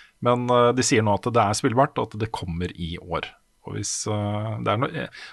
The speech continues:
altså Psychonauts er en sånn der kultklassiker, for det er ikke så mange som kjøpte det.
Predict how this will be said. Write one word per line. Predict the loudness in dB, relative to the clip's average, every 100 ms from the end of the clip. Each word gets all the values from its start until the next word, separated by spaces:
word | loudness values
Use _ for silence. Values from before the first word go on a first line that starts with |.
| -8
altså | -4
Psychonauts | 0 0 0 -2 4
er | 2
en | 2
sånn | 0 2
der | 4 4 2
kultklassiker, | -2 -4 -4 -4 -4 -2 -2 -4 _ _
for | -2
det | 0
er | 0
ikke | -2 -2 -2
så | -2
mange | -2 -2
som | -2 -2
kjøpte | -2 -2 0
det. | 0